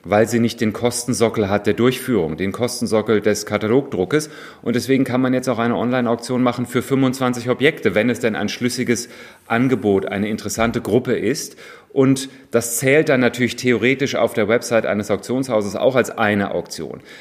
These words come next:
Also in den alten Zeiten, als man Auktionszahlen, ähm, angegeben hat, da kann man, konnte man davon ausgehen, eine Auktion hat mindestens, ja, hundert Lose, ein Evening Sale oder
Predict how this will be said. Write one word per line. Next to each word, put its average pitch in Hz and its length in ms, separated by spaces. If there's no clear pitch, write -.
Also 117 240
in 120 140
den 120 120
alten 151 320
Zeiten, 127 360
als - 240
man 110 140
Auktionszahlen, 107 1000
ähm, 95 280
angegeben 139 560
hat, 123 200
da 107 80
kann 110 220
man, 117 160
konnte 120 240
man 113 100
davon 101 260
ausgehen, 107 360
eine 98 280
Auktion 110 440
hat 104 160
mindestens, 113 800
ja, 120 300
hundert 131 320
Lose, 131 320
ein 113 160
Evening 131 400
Sale 123 400
oder 101 240